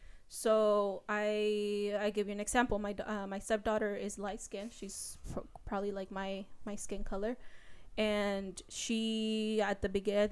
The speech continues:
it was probably, like, first grade, she came in, like, saying that she was white.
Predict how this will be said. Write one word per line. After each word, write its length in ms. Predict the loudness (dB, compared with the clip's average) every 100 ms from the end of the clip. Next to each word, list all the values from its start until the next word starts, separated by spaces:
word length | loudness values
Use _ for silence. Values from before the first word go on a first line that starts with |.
| 2
it 60 |
was 120 | 0
probably, 460 | 0 2 2 2 2
like, 240 | 0 -2
first 400 | -2 0 0 -2
grade, 320 | -2 2 2 0
she 440 | -4 -6 -6 -6 -6
came 280 | -4 -2 0
in, 300 | -2 -2 -2
like, 160 | -6
saying 220 | -4 -4 -2
that 120 | -4
she 120 | -6
was 180 | -8 -2
white. 340 | 2 2 2